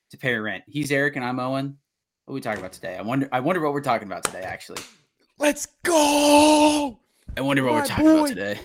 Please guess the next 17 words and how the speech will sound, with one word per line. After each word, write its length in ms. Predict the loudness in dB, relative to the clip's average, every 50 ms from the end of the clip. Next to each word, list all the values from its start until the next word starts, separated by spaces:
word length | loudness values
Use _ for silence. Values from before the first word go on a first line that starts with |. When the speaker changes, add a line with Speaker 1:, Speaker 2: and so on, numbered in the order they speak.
| -16 -20 -20 -20 -20 -18
Speaker 2:
My 80 | -18
boy, 460 | -12 -4 0 0 0 0 0 -6 -12 -12
it 140 | -12 -12 -12
is 240 | -12 -12 -14 -16 -18
time 560 | -16 -12 -10 -8 -8 -8 -8 -10 -10 -12 _ _ _ _ _ _ _ _ _ _ -18
to 80 | -8
play 160 | -2 0 0
Would 180 | 0 0 -2 -2
You 80 | -2 0
Rather. 280 | 0 2 2 0 -2
We 80 | -2 -2
got 240 | -2 -4 -4 -6 -2
four 220 | 0 2 2 4
Would 140 | 2 2 0
You 100 | 0 0
Rathers 340 | 2 2 2 2 0 -2 -6
apiece, 480 | -8 -12 -12 -10 -10 -10 -10 -12 -16